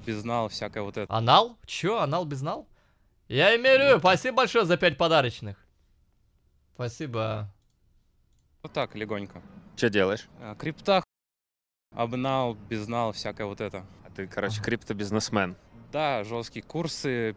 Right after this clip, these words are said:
Speaker 1: P two P арбитраж.
Speaker 3: Ну че, много
Speaker 2: О май
Speaker 3: получается
Speaker 2: гад.
Speaker 3: делать на
Speaker 2: О
Speaker 3: этом?
Speaker 2: май гад.
Speaker 1: Ну, оборот миллион в месяц в целом. Спокойно живем. Не
Speaker 2: Не, ну давай ты тоже тут. Оборот. Оборот — это, знаешь, э,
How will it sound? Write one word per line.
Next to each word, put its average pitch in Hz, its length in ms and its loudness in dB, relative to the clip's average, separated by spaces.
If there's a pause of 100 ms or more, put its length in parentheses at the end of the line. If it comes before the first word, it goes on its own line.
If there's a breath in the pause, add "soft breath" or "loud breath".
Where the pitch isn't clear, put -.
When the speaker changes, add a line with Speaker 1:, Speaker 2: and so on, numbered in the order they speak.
(120)
Speaker 1:
P 113 60 -6
two 123 140 -6
P 131 140 -2
арбитраж. 123 800 -2
Speaker 3:
Ну 107 80 -10
че, 107 160 0
много 120 200 2
Speaker 2:
О 123 40 -2
май 117 120 0
Speaker 3:
получается 113 480 4
Speaker 2:
гад. 87 60 -8
Speaker 3:
делать 90 340 -2
на 90 60 -4
Speaker 2:
О - 40 0
Speaker 3:
этом? 151 120 0
Speaker 2:
май 107 140 -2
гад. 113 140 -10
Speaker 1:
Ну, 151 80 -6
оборот 175 440 0
миллион 123 340 -2
в 110 80 -10
месяц 131 320 -6
в - 40 -20
целом. 90 520 -4 (220)
Спокойно 110 560 -4
живем. 98 440 -6
Не 92 80 -6
Speaker 2:
Не, 107 140 -4
ну 104 100 -4
давай 151 360 4
ты 127 340 -2
тоже 117 300 -6
тут. - 180 -16 (320)
Оборот. 131 760 8 (120)
Оборот — 151 520 4
это, 262 300 4
знаешь, 220 480 2
э, 156 520 -4